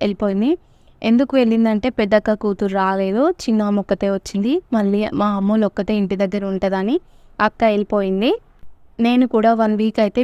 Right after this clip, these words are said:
బీహార్కి వెళ్ళిపోతానండి. అక్క కూతురు రాలేదు కదా, తనని చూడడానికి వెళ్తున్నాము నేను, మా గీతక్క ఇద్దరము. మళ్ళీ మా పెద్దక్క కూడా వాళ్ళ ఇంటికి వెళ్ళే ముందు మమ్మల్ని రమ్మని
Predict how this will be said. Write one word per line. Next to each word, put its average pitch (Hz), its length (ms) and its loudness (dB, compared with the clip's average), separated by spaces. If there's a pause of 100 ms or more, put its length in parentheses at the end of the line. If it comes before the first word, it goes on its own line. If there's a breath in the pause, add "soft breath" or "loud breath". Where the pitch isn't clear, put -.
బీహార్కి 214 440 -2
వెళ్ళిపోతానండి. 202 840 -2 (120)
అక్క 208 240 -4
కూతురు 208 260 -4
రాలేదు 196 440 -2
కదా, 208 160 2 (420 soft breath)
తనని 214 340 2 (120)
చూడడానికి 214 640 0
వెళ్తున్నాము 214 640 0 (160)
నేను, 214 260 2 (140)
మా 240 80 2 (140)
గీతక్క 208 360 -2 (180)
ఇద్దరము. 196 440 0 (800 loud breath)
మళ్ళీ 233 300 4
మా 254 60 4 (100)
పెద్దక్క 208 320 0 (140)
కూడా 214 200 2 (180)
వాళ్ళ 214 220 2
ఇంటికి 208 260 -2
వెళ్ళే 202 300 0
ముందు 202 240 0 (160)
మమ్మల్ని 208 420 0
రమ్మని 202 300 -2